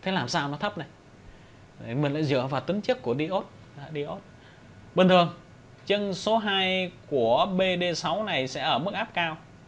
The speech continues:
À, bởi vì nó đang nối với gì? Chân số ba, số bốn của I C nguồn ba V, năm V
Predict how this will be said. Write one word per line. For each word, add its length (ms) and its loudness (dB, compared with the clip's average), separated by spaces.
À, 160 -14
bởi 140 2
vì 140 4
nó 140 4
đang 180 4
nối 200 6
với 160 0
gì? 380 2
Chân 420 -4
số 140 -6
ba, 200 -4
số 140 -6
bốn 240 -2
của 100 -8
I 100 -4
C 120 -8
nguồn 220 -4
ba 120 -6
V, 120 -6
năm 140 -8
V 60 -4